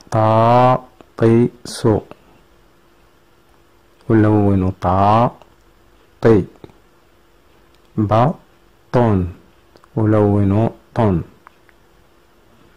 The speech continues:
ثانيًا، أقرأ. عط، عطرٌ.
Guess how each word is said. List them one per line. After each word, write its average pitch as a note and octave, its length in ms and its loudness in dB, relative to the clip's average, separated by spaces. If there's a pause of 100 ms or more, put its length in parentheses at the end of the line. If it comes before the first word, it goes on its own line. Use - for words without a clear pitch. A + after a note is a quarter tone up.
(420)
ثانيًا، G#2+ 800 0 (440)
أقرأ. A2+ 540 -4 (760)
عط، A#2 600 -4 (800)
عطرٌ. F#2 680 -2